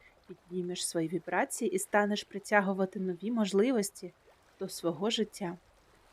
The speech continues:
Слухай ці афірмації щоранку протягом тридцяти днів. І ділися чудесами, які будуть відбуватися з тобою тут, в коментарях.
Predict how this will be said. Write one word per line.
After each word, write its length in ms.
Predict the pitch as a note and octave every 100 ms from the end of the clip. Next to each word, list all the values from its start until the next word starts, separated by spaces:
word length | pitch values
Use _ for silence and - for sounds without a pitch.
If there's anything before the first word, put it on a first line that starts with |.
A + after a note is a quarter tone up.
| - - - -
Слухай 440 | - A3 G#3+ F#3
ці 220 | - -
афірмації 680 | D#3+ - G3 A3+ F#4 - G#3
щоранку 760 | - - G#3 G#3 G#3 G3+ - - _ _ _ -
протягом 520 | G#3 G#3+ G3 F3+ F3
тридцяти 680 | - F3 - F3 - A#3+ C#4+ _ _
днів. 380 | F3+ E3+ E3+ - - _ - - _ - - _ -
І 160 | F3+
ділися 540 | D#3+ - E3+ F3 C4+ F4
чудесами, 720 | - G#3 F#3+ - A3 F4 D4+
які 360 | G3 F#3 - G3
будуть 480 | F3+ G#3+ G3 - - _ -
відбуватися 720 | F#3 - F#3 G3 G3 G3 -
з 100 | F3
тобою 640 | - F3+ - F#3+ C#4+ B3 G#3+ - _ _ _ _ _ -
тут, 160 | C#4+
в 380 | - _ _ -
коментарях. 720 | G3 F3 E3+ F#3+ D#3+ F3+ -